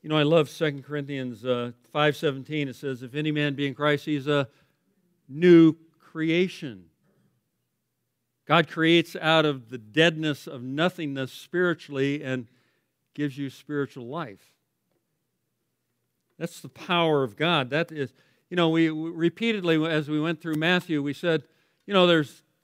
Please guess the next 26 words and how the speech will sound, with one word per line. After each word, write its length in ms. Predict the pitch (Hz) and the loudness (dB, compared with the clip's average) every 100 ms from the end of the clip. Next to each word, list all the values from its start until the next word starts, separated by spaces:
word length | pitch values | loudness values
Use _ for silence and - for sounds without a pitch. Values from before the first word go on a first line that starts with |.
| _ _ _ _ _ _ _ _ | _ _ _ _ _ _ _ _
tons 360 | - 214 196 156 | -2 0 2 0
of 80 | |
miracles 560 | 156 165 165 - 131 113 | 4 6 4 2 -6 -6
in 120 | 131 | -6
Matthew. 400 | 131 135 123 113 | -4 -4 -4 -10
I 40 | 123 | -10
won't 180 | 135 | -10
say 160 | - 139 | -6 -6
hundreds, 440 | 127 147 127 117 | -4 -6 -6 -8
but 160 | 117 131 135 _ | -8 -10 -12 _
the 200 | 131 147 | -4 0
implication 580 | 170 156 131 160 151 139 | 0 -2 -2 0 0 -4
is 120 | 127 | -10
there 200 | 120 131 | -6 -6
was 160 | 123 117 | -6 -10
hundreds 560 | - 156 139 139 120 _ _ _ _ - | -8 -6 -2 -2 -4 _ _ _ _ -12
and 200 | 123 113 | -12 -10
thousands 680 | - 151 156 151 135 123 | 2 4 6 2 -4 -10
of 80 | 123 | -8
miracles 540 | 127 147 151 143 123 110 | 0 2 2 0 -12 -14
that 120 | 120 | -14
Jesus 440 | 139 139 123 113 | -8 -8 -8 -16
did 260 | 117 135 131 | -6 -2 -2
in 160 | 123 | -6
Judea 580 | 110 123 120 135 131 131 | -12 -12 -6 -2 0 -2
and, 140 | 120 | -4